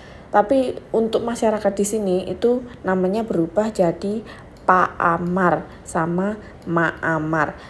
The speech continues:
Jadi semua orang akan panggil mereka itu, oh, kok salah? Bukan, bukan, bukan Pak Amar,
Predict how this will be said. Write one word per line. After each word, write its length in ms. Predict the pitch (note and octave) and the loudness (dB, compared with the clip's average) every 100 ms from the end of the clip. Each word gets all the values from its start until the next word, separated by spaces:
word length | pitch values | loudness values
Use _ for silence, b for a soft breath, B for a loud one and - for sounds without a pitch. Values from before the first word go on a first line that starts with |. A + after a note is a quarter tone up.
| B | B
Jadi 240 | F#3 G#3+ | 0 2
semua 400 | A#3+ A3 G#3 - | 0 -2 -2 2
orang 240 | A3 B3 A#3+ | 2 2 0
akan 320 | G3 G#3 G#3 | -2 -2 -2
panggil 320 | G3+ G#3+ G#3 | -2 0 -2
mereka 480 | F#3+ F#3 F3+ F#3 D#3+ | 0 0 0 0 -2
itu, 320 | F3+ B3 C4 - - - - - - | -2 -2 -2 -4 -18 -20 -20 -10 -8
oh, 80 | |
kok 160 | G3+ A#3 - | -6 -8 -8
salah? 560 | - - G3 E3 - B B - - | -6 2 4 4 2 B B -8 2
Bukan, 240 | A3+ G3+ | 2 2
bukan, 160 | F#3+ - - | -2 -4 -4
bukan 200 | F#3+ A#3 A#3 | 0 2 2
Pak 120 | - | 0
Amar, 220 | F#3+ F3 | 2 0